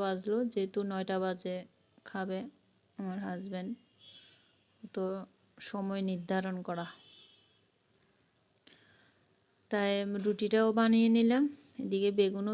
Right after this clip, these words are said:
ভেজে নিলাম, এখন একটা ডিম ভেজে নিচ্ছি। সয়াবিনের আটার সাথে আর এমনি গমের আটাটা মিশিয়ে রুটিটা বানানো হয়, তাই রুটিটার কালার এমন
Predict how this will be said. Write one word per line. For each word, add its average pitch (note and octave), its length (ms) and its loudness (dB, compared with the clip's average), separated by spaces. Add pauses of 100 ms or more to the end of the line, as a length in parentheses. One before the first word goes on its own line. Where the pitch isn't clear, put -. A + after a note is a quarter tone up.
ভেজে G#3+ 340 2
নিলাম, A3+ 240 0 (120)
এখন - 180 -8 (100)
একটা F#3+ 180 -6 (160)
ডিম G3+ 180 0 (540)
ভেজে F3+ 340 -4
নিচ্ছি। - 320 -12 (4000)
সয়াবিনের A3 640 2 (100)
আটার G3 420 0 (120)
সাথে G#3+ 320 0 (360)
আর F#3+ 180 -2 (100)
এমনি F#3+ 240 -4 (160)
গমের F#3+ 380 2
আটাটা F#3 300 -4 (100)
মিশিয়ে G3+ 460 2 (140)
রুটিটা G3 320 0 (100)
বানানো G3+ 400 -2
হয়, A#3+ 220 2
তাই F#3 200 -2
রুটিটার F#3 400 -4 (100)
কালার F#3 280 -2 (100)
এমন - 180 -6